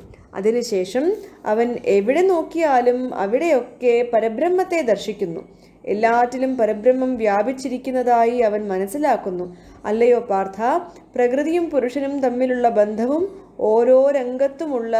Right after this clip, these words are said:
അവരുടെ പ്രവർത്തന രീതിയും അനുഭവിച്ചറിയത്തക്കവണ്ണം ഞാൻ നിന്നെ വിശദമായി വിവരിച്ചു കേൾപ്പിച്ചു. ഇത് ഒരു കവിൾ അമൃതം ലഭിച്ച പോലെയോ ഒരു നിധി കണ്ടെത്തിയതുപോലെയോ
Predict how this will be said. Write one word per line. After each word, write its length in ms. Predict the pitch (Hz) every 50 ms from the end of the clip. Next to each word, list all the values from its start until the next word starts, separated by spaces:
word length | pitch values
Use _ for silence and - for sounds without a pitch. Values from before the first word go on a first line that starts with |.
| 226 233 - -
അവരുടെ 580 | 185 196 220 254 302 311 269 233 233 233 226
പ്രവർത്തന 640 | 226 226 220 208 208 220 233 233 - - 311 349 349
രീതിയും 600 | 320 285 254 240 214 208 208 202 220 262 320 370 370 - - - - -
അനുഭവിച്ചറിയത്തക്കവണ്ണം 1700 | - 214 233 262 269 285 311 359 381 381 - 349 311 277 269 269 269 269 269 262 254 262 - 240 208 202 196 202 233 277 330 349 294 -
ഞാൻ 260 | 214 214 214 220 254 294
നിന്നെ 340 | 302 262 226 220 226 226
വിശദമായി 640 | 214 202 208 - 349 381 415 381 349 302 262 262 277
വിവരിച്ചു 460 | 254 247 214 220 254 294 285 - -
കേൾപ്പിച്ചു. 500 | 320 254 240 220 208 - 196 190 - 196 - - - - - - - - - - -
ഇത് 160 | 285 302 330 392 359 -
ഒരു 160 | 247 269 294 294 - -
കവിൾ 280 | 254 233 262 285 302
അമൃതം 360 | 262 226 226 240 247 247 294 277
ലഭിച്ച 440 | 233 208 - 196 214 214 - -
പോലെയോ 720 | 277 254 226 220 208 202 196 202 220 254 339 392 392 - - - - -
ഒരു 120 | 269 294
നിധി 440 | 302 269 247 247 226 269 349 - - -
കണ്ടെത്തിയതുപോലെയോ 1400 | 262 247 254 262 277 277 277 285 269 262 247 254 208 202 196 196 196 190 185 185 190 214 277 349 381 - - -